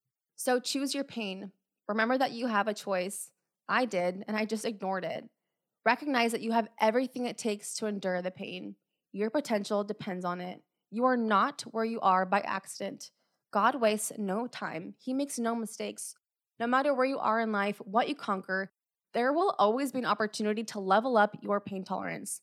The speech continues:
So take pride. This isn't happening to you. It's happening for you.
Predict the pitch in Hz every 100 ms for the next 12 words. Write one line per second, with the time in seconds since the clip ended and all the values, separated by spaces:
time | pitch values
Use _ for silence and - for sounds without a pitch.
0 | _ _ _ - 277 277 294 427 - -
1 | 262 254 165 185 - _ _ - 262 320
2 | 453 330 330 349 320 285 233 254 294 320
3 | - 285 285 349 311 - 226 254 220 208
4 | -